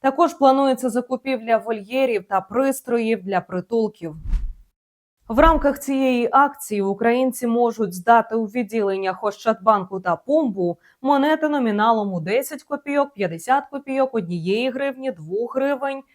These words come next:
п'яти гривень та десяти гривень. Паралельно в Україні виводять з обігу монети, випущені до дві тисячі третього року. Це, зокрема, одна копійка, дві копійки, п'ять копійок та двадцять п'ять копійок. Такі монети більше не приймають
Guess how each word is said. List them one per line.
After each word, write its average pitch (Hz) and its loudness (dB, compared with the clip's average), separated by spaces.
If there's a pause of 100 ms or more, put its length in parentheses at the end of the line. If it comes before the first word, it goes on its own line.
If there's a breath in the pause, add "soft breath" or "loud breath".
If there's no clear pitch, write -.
(200)
п'яти 262 0
гривень 269 -2
та 233 -2
десяти 190 -8
гривень. 170 -4 (380 soft breath)
Паралельно 294 6
в 208 -4
Україні 240 0
виводять 240 -4
з 220 -8
обігу 233 0
монети, 240 -2
випущені 233 -6
до 226 -6
дві 208 -6
тисячі 214 -10
третього 220 -2
року. 254 2 (260 soft breath)
Це, 359 -2
зокрема, 196 0
одна 180 0
копійка, 320 0
дві 165 -6
копійки, 269 -6
п'ять 180 0
копійок 262 -2
та 190 0
двадцять 165 -6
п'ять 190 -2
копійок. 170 -4 (840)
Такі 277 4
монети 254 2
більше 208 -2
не 220 0
приймають 233 0